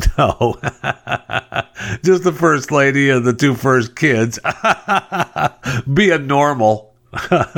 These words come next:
A white woman cuts in front of us to order. Now, uh, it's like she didn't even see us.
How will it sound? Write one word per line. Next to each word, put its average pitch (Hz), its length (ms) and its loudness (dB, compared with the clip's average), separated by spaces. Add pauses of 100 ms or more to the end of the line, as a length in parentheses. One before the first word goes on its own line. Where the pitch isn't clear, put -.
(400)
A 127 100 2
white 156 240 2
woman 117 260 0
cuts 135 240 -2
in 123 80 -2
front 120 260 0
of 92 180 -6
us 104 240 -2
to 113 100 -2
order. 76 460 0 (340)
Now, 120 320 -6 (800)
uh, 95 300 0 (100)
it's - 180 -2
like 143 180 0
she 131 140 -4
didn't 117 220 0
even 98 160 -4
see 87 300 0
us. - 280 -10